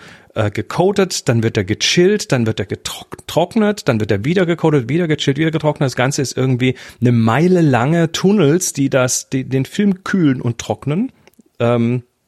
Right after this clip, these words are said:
ohne dass der Film dabei irgendwas berührt.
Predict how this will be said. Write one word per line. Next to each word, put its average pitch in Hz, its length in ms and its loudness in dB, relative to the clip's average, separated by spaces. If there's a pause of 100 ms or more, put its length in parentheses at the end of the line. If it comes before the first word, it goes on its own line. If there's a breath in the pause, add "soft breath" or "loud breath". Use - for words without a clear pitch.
(480)
ohne 185 260 4
dass 147 220 -2
der 139 100 0
Film 170 280 2
dabei 131 280 2
irgendwas 143 400 0
berührt. 139 640 0